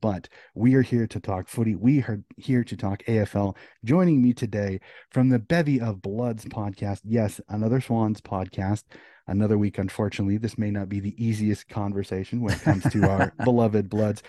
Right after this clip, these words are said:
Speaker 1: It's Chris from the Bevy of Bloods. Chris, thank you for joining me today.
Speaker 2: Easy, Donnie, mate. It's really great to be here and having a chat with you again, mate. I always love your stuff, dude. Okay, I'm looking forward to this one, really.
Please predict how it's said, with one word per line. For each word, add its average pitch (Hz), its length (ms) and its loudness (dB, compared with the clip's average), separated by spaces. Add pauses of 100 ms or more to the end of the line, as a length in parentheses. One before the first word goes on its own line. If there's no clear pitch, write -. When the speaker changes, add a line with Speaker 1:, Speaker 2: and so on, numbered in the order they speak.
(180)
Speaker 1:
It's 131 240 0
Chris - 360 -2
from 107 160 -4
the 110 40 -2
Bevy 104 300 -2
of 98 100 -4
Bloods. 101 300 -4
Chris, 107 300 -8
thank - 280 -6
you 101 60 -8
for 107 140 -6
joining 113 320 0
me 101 80 0
today. - 400 -10 (480)
Speaker 2:
Easy, 107 400 4
Donnie, 107 320 4
mate. 107 240 4
It's 92 120 -6
really 107 200 0
great 98 220 -2
to 92 80 -14
be 104 260 -4
here 117 300 -4
and 107 100 -4
having 98 180 -6
a 92 60 -10
chat 98 180 -10
with 85 120 -8
you 98 120 -2
again, 87 260 -2
mate. 82 220 -4
I 85 40 -8
always 92 200 -4
love 87 180 -6
your 85 140 -4
stuff, - 500 -12
dude. - 260 -8 (140)
Okay, - 140 -8
I'm 87 100 -4
looking 110 200 -4
forward 98 240 -2
to - 80 -16
this 98 180 -4
one, 120 200 0 (120)
really. 92 240 -4